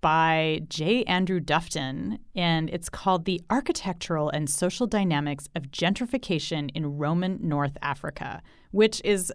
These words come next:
a very kind of meat and potatoes title for an investigation of what gentrification looked like two thousand years ago.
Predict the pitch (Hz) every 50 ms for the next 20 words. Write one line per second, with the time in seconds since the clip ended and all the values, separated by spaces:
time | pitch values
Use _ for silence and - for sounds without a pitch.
0 | - - 190 185 180 170 165 190 208 220 240 254 262 262 254 247 247 240 220 -
1 | - - 185 165 160 165 190 202 202 214 214 208 - 202 190 180 175 170 175 -
2 | 175 175 175 175 170 165 170 - - 175 160 165 165 160 165 170 - - - -
3 | - - - - - - - - - - - - - - 208 190 185 185 185 240
4 | 294 294 - 330 254 214 214 214 262 254 - - 220 185 180 175 - - 170 170
5 | 170 170 165 160 - - - - - 175 175 202 277 359 - - 277 - - 202
6 | 196 196 - 247 - - 233 - - 170 165 165 - 170 165 160 185 220 - -
7 | - 156 156 156 156 - - - 165 165 - 165 156 160 170 185 220 285 339 -
8 | 175 - - 131 127 117 143